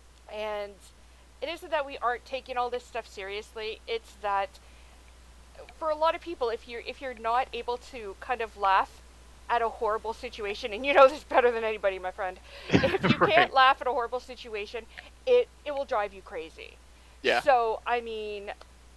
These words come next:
Speaker 1: I figure, you know, let's, let's have some silly conversations with some really awesome people, and, uh, just try to have some fun and try to kill some time and just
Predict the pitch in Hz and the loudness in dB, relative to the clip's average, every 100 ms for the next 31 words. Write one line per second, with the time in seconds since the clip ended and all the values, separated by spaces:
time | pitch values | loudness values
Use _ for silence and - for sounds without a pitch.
0 | - - 254 262 - 233 240 233 226 202 | -10 0 0 0 -4 -4 0 0 0 -6
1 | 233 220 185 185 196 247 262 - - 254 | -10 -8 -6 -6 -2 -4 -4 -12 -8 -6
2 | 262 - 285 277 294 - 240 233 254 220 | -6 -6 -6 -6 -16 -6 -4 -2 -4 -4
3 | 240 220 190 - 190 190 180 - 196 196 | -6 -10 -12 -12 -16 -16 -18 -16 -10 -6
4 | 202 180 190 202 190 180 175 156 165 - | -2 -2 -4 -8 -18 -14 -10 -8 -10 -16
5 | - - - - - - - 214 196 190 | -20 -20 -20 -20 -20 -20 -14 -10 -10 -6
6 | 190 185 180 - - - - - 311 - | -4 -4 -6 -12 -20 -20 -20 -12 -12 -10
7 | - 427 554 571 494 480 247 226 320 311 | -6 -4 0 -2 -2 -4 -2 -2 -4 -8
8 | - 269 269 254 - 262 277 269 202 196 | -6 0 0 0 -2 -6 -6 -8 -6 -4
9 | 294 339 277 311 | -6 -10 -14 -18